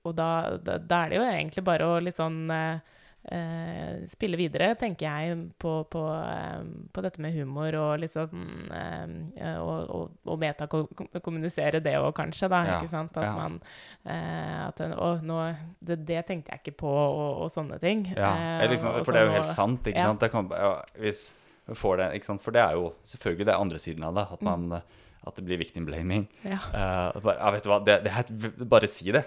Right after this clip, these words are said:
Speaker 2: Det er et kjempegodt poeng.
Speaker 1: Mm.
Speaker 2: Eh, og, og det er så fint at du sier ifra om akkurat det, fordi det er jo ikke s-, det jeg har lyst til å utstråle her, at jeg, at jeg klandrer deg for noe av det som har, har skjedd, ikke sant?
Speaker 1: Mm.
Speaker 2: Hvis vi vet noe om forhistorien der. Eh, eh, samtidig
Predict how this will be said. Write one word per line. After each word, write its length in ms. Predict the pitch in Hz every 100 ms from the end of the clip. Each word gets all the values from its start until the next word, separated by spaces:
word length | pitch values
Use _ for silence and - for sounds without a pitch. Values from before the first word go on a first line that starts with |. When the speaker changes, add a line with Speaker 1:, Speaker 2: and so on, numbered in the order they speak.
| -
Speaker 2:
Det 100 | 113
er 60 | 107
et 80 | 120
kjempegodt 600 | - 139 - 80 80 -
poeng. 240 | 120 139 - -
Speaker 1:
Mm. 320 | 233 196 170 - -
Speaker 2:
Eh, 500 | 101 95 92 92 - - - -
og, 280 | 104 113 113
og 100 | 104
det 80 | 104
er 100 | 110 110
så 240 | 107 - 117
fint 200 | - 92 90
at 60 |
du 60 | -
sier 280 | - 87 76
ifra 280 | - 92 82
om 100 | 90
akkurat 240 | - 95
det, 160 | 120 117
fordi 140 | 104
det 80 | 101
er 60 | 98
jo 120 | 107
ikke 60 |
s-, 60 | - 104
det 100 | 85
jeg 80 | 76
har 100 | 82
lyst 220 | 87 -
til 80 | 87
å 80 | 87
utstråle 340 | - 92 98
her, 200 | 117 101 - -
at 120 | -
jeg, 260 | 90 85 87
at 140 | -
jeg 140 | 87 87
klandrer 340 | 98 82 90 -
deg 300 | - - 107
for 160 | - -
noe 160 | 87
av 80 | 87
det 100 | 80
som 180 | - 87
har, 180 | 92 90 -
har 140 | 98
skjedd, 280 | 131 127 95
ikke 140 | 101
sant? 280 | 110 117 - _ -
Speaker 1:
Mm. 80 | 190
Speaker 2:
Hvis 120 | 104
vi 80 | 101
vet 180 | 87 82
noe 120 | 95
om 60 | 85
forhistorien 480 | 85 78 92 90 98
der. 200 | 117 - _ - - _ _ _
Eh, 460 | 110 101 92 87 85 - _ _ _ -
eh, 80 |
samtidig 680 | 107 110 107 - 95 92 139